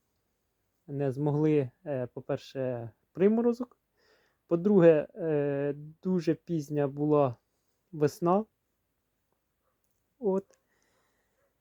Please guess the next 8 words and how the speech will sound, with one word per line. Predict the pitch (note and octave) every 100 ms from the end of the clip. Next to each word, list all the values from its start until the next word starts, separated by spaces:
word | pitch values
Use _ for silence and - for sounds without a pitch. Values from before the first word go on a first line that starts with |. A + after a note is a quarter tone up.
| _ _
І | B3 F#3 E3+
ми | E3+ E3+
його | E3 D3+ -
пізнувато | - D3+ D3 D#3 D3+ D3 C#3
посадили. | - - D#3+ G3+ A3+ A3 - _ _ _ _
Тобто | C#3+ - D#3
він, | D#3+ D#3 D#3
е, | D3+ D3